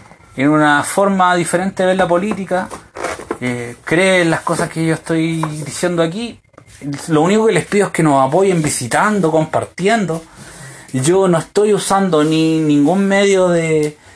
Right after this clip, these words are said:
de pa' pedir plata, ni Flow, ni todas esas cuestiones, porque la verdad, eh, creo que primero hay que ganarse el, el, el,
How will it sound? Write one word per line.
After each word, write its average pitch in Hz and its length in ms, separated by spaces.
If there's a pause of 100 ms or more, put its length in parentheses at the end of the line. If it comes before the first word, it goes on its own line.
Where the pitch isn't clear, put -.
(140)
de 135 260
pa' 135 160
pedir 143 320
plata, 175 540
ni 151 140
Flow, 190 540
ni 165 180
todas 190 180
esas - 140
cuestiones, 202 520
porque 175 320
la 165 120
verdad, 190 500 (500)
eh, 139 960 (600)
creo 180 200
que 165 120
primero 180 520
hay 156 140
que 160 140
ganarse 147 580
el, 190 340
el, 185 520
el, 165 680